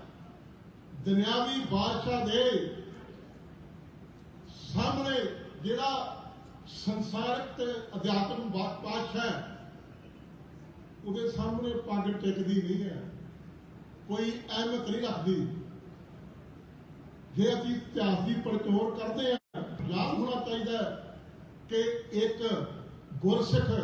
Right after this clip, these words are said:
ਘਾਈ ਜਿਹਨੇ ਜਹਾਂਗੀਰ ਦੀ ਪੱਗ ਰੋਲ ਕੇ ਰੱਖਤੀ।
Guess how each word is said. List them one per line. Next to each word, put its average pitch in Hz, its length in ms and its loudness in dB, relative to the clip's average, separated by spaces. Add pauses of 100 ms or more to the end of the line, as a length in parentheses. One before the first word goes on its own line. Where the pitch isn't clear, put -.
(600)
ਘਾਈ 196 560 6 (1000)
ਜਿਹਨੇ 214 400 4 (920)
ਜਹਾਂਗੀਰ 185 580 4
ਦੀ 196 160 6 (140)
ਪੱਗ 180 220 2
ਰੋਲ 175 320 4
ਕੇ 170 100 0
ਰੱਖਤੀ। 147 380 -2